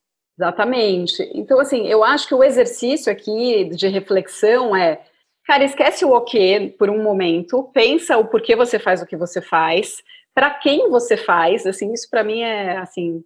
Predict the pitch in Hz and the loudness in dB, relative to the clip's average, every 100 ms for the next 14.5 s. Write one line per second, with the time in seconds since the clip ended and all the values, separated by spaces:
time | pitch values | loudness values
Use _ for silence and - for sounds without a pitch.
0 | _ 196 190 190 190 180 180 190 175 170 | _ -4 -2 -2 -2 -2 -4 -4 -6 -4
1 | 185 170 190 190 190 190 214 214 175 180 | -4 -4 -6 -4 -2 0 0 0 -2 -2
2 | 214 254 _ _ _ _ - 311 381 370 | -2 -4 _ _ _ _ 2 4 4 2
3 | 302 208 - 180 202 254 - 202 208 220 | 2 2 4 4 4 2 -2 -4 -4 -4
4 | 233 233 202 185 165 156 160 170 214 220 | -4 -4 -4 -4 -6 -6 -2 2 4 4
5 | 190 - 190 190 196 190 190 175 - 180 | 2 0 -2 0 0 0 -2 -2 -2 2
6 | 202 202 190 151 170 165 - 160 175 - | 0 0 -8 -6 -6 -6 -8 -12 -12 -6
7 | 185 196 554 - 453 440 440 415 415 381 | 0 2 0 0 0 0 2 0 0 0
8 | 370 285 285 285 254 294 - 180 160 - | 2 2 2 -4 0 0 2 0 0 -4
9 | 175 202 185 - 226 220 240 277 285 254 | -6 -6 -8 -2 0 2 2 0 -2 -2
10 | 254 254 254 247 269 180 165 - 196 208 | -2 0 -4 -4 -4 -2 -4 -4 -4 -2
11 | 220 214 233 220 214 220 196 202 202 208 | -2 -2 -4 -2 2 2 2 -6 -8 -10
12 | - 190 170 180 175 170 160 208 196 175 | -6 -8 -4 -2 0 0 4 4 4 2
13 | 180 180 196 196 190 196 196 196 202 214 | 0 -2 -4 -2 -2 -2 0 0 -2 -4
14 | 220 226 196 220 233 | -6 -2 0 0 -2